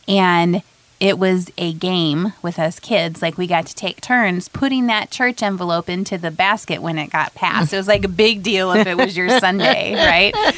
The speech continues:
Speaker 1: So, um, but because they made it a big deal and made it a game, it was something that we really noticed.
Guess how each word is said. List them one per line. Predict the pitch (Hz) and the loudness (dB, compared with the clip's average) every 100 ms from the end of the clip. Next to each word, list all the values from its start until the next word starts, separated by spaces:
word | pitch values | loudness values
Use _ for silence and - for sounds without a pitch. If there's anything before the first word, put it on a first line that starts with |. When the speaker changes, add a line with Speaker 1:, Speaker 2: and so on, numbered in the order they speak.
| - - - | -6 -14 -14
Speaker 1:
So, | - - 214 202 190 185 196 - - - | -12 6 10 10 10 6 2 -6 -20 -4
um, | 202 202 180 170 170 175 - 247 | 2 4 4 4 -2 -4 -12 0
but | 190 220 - - - 185 | 4 4 4 -8 -8 0
because | 240 - 262 277 294 262 - - _ _ _ | 0 2 4 4 4 -2 -16 -20 _ _ _
they | 202 208 | 0 2
made | 214 254 | 2 2
it | 269 202 | 2 0
a | |
big | 170 170 180 | 0 -4 -4
deal | 170 160 165 | -2 0 0
and | 165 170 | 0 -2
made | 180 | -2
it | 180 | -4
a | 156 | -6
game, | 160 175 170 160 | -4 -2 0 0
it | |
was | 147 160 | -2 -4
something | - 175 170 160 | -4 -4 -4 -4
that | 151 151 | -4 -6
we | 156 | -4
really | 165 170 170 | -2 0 0
noticed. | 156 147 147 - - - - - | -2 -4 -6 -10 -12 -14 -14 -18